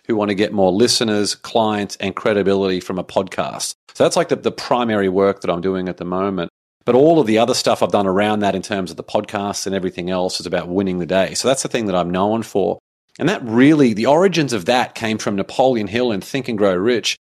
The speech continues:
when he wrote that the poverty conscience will automatically overtake any mind that is not preoccupied with being success conscious. And I heard that and I was like,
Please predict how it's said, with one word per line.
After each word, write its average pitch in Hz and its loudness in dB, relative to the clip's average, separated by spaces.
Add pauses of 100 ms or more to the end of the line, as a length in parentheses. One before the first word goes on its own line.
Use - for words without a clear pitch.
(100)
when 113 -2
he 104 0
wrote 107 2
that 104 -2
the 101 -2
poverty 151 0
conscience 113 -4
will 107 -2
automatically 117 0
overtake 113 -2
any 131 0
mind 104 0
that 92 -6
is 87 -4
not 120 -6
preoccupied 104 -2
with 90 -8
being 98 -4
success - -6
conscious. - -6 (380)
And 147 -10
I 156 -8
heard 185 2
that 170 -2
and - -14
I 104 -6
was 104 -4
like, 95 0